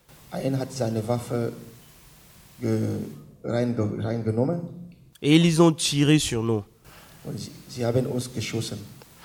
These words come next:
Speaker 2: Je peux vous montrer la marque. J'ai toujours cette blessure-là sur
Speaker 1: Ich
Speaker 2: ma
Speaker 1: hab
Speaker 2: jambe,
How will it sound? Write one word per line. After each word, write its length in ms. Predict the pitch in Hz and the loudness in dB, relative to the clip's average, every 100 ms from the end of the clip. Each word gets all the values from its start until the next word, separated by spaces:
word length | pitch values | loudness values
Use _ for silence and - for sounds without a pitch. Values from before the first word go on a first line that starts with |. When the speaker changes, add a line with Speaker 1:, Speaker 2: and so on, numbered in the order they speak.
| - - - - - _ | -6 -6 -6 -20 -20 _
Speaker 2:
Je 120 | 120 | -6
peux 120 | 139 180 | 0 2
vous 140 | 175 | 2
montrer 380 | 156 139 139 156 | 2 0 -2 -6
la 100 | 117 | -6
marque. 360 | 117 143 - - - | -6 -8 -12 -20 -16
J'ai 220 | 110 143 | -12 -10
toujours 380 | 139 113 131 131 | -10 -10 -8 -8
cette 300 | 127 120 110 | -10 -12 -10
blessure-là 600 | 107 101 - 113 98 98 _ _ _ _ _ | -12 -10 -12 -14 -14 -18 _ _ _ _ _
sur 160 | - | -12
Speaker 1:
Ich 60 | 120 | -8
Speaker 2:
ma 60 | 117 | -6
Speaker 1:
hab 60 | |
Speaker 2:
jambe, 260 | 104 120 120 | -6 -6 -8